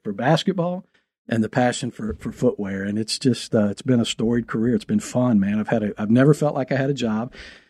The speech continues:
Then I went to work for Cal. I started helping athletic directors hire coaches. And one of those was Mitch Barnhart, Kentucky, asked me if I'd help him after the Billy Gillispie, uh, uh, fiasco.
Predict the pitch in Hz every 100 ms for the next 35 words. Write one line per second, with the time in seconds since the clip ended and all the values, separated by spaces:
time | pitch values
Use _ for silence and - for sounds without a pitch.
0 | _ 143 147 160 160 170 151 156 143 -
1 | 170 113 - 143 131 - 156 160 143 131
2 | 127 _ _ _ - 117 139 139 117 123
3 | 120 120 104 123 110 - 135 117 - 85
4 | - _ - 110 104 107 127 135 120 117
5 | 120 113 113 113 107 - 123 117 - 120
6 | 104 117 110 - 107 143 131 104 107 -
7 | 110 120 110 110 107 113 107 110 110 107
8 | 110 113 110 117 117 - 104 _ - _
9 | 120 90 - - - - _ - 101 95
10 | 90 87 _ - 104 104 98 101 92